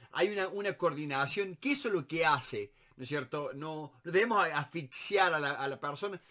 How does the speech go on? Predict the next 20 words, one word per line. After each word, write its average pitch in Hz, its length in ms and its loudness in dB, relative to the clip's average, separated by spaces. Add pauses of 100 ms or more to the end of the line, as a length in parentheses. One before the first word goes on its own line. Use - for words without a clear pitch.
(180)
pero 262 360 8 (640)
cuando 165 180 -2
estás 214 220 4
negociando 220 640 2
con 185 120 0
tu 196 100 0
jefe, 226 640 2
debes 127 320 -4
saber 151 380 0
explicarlo. 151 840 -4 (340)
Y 123 100 -12
te 131 100 2
voy 143 120 2
a 147 60 0
mostrar 143 420 0
por 139 160 -6
qué, - 320 -2 (240)
¿no 117 100 -12
es - 60 -12
cierto? 143 360 -2